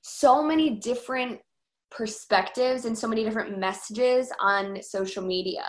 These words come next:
Like, everything from reach out to your Black friends to don't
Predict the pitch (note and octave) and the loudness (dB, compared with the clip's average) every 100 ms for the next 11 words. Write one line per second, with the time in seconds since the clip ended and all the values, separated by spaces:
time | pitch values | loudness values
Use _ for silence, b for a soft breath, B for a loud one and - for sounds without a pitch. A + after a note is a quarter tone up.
0 | - G3+ G3 B A4 _ _ _ _ A3 | -2 2 2 B -8 _ _ _ _ 6
1 | A3 A#3 A3+ A3 G#3+ - G3+ G3 F#3+ F#3+ | 6 6 2 0 0 2 4 4 4 0
2 | F#3+ - _ G3 A3+ B3 D4 D4 D4+ D4+ | -4 -10 _ -4 -2 4 6 6 2 4
3 | D4 D4 - C#4 A#3+ F#3+ F3 - - - | 6 4 4 2 2 2 -2 -6 -8 0
4 | A3 G#3+ - B3 A3+ | 0 4 10 10 8